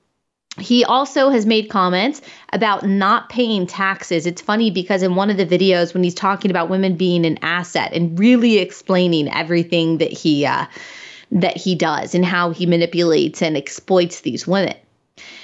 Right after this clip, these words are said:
uh, he talks about women don't understand taxes. And so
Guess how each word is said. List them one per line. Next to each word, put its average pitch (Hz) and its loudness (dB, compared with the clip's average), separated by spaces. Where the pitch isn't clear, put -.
uh, 175 -2
he 208 -4
talks 226 -4
about 190 -2
women 226 2
don't 202 0
understand 180 -2
taxes. - -8
And 190 0
so 180 0